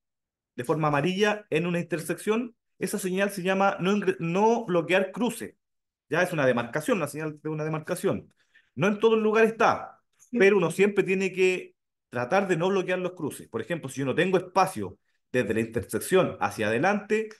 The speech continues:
no voy a ingresar a la intersección hasta tener por lo menos unos diez metros para poder ingresar, ¿cierto? Si yo ingreso y quedo detenido en, en la intersección, me van a tomar como que yo estoy bloqueando el cruce.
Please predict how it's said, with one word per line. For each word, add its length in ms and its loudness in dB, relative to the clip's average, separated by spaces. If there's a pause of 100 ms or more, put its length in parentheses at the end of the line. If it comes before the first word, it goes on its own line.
no 220 -2
voy 180 -2
a 20 -4
ingresar 340 -4
a 20 -4
la 80 -4
intersección 640 -4
hasta 260 -2
tener 260 -2
por 180 -2
lo 120 0
menos 280 0
unos 180 0
diez 180 0
metros 420 -2
para 220 -2
poder 220 -2
ingresar, 420 -8 (480)
¿cierto? 240 -2
Si 140 -6
yo 100 2
ingreso 480 2
y 60 -4
quedo 260 4
detenido 680 0 (600)
en, 440 -6
en 160 0
la 60 0
intersección, 840 -4 (300)
me 120 -2
van 180 0
a 340 -4 (140)
tomar 280 -2
como 180 -2
que 80 -2
yo 100 0
estoy 180 -2
bloqueando 480 0
el 100 -6
cruce. 340 -8